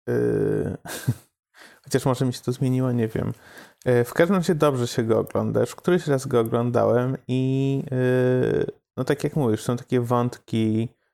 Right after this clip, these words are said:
oczywisty sposób przestarzałe, tak? Czyli ta, mm, nazwijmy, mamy ją cały czas partnerka, <laughs> albo ta przypisana dziewczyna do naszego s-, bohatera, która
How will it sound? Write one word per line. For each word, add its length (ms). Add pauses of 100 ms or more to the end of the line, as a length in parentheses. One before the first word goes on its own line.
(200)
oczywisty 600
sposób 640 (360)
przestarzałe, 720
tak? 260
Czyli 220
ta, 640
mm, 640
nazwijmy, 440
mamy 220
ją 120
cały 200
czas 180
partnerka, 680 (600)
<laughs> 480
albo 220
ta 120
przypisana 680
dziewczyna 500
do 240
naszego 400
s-, 160 (160)
bohatera, 920
która 320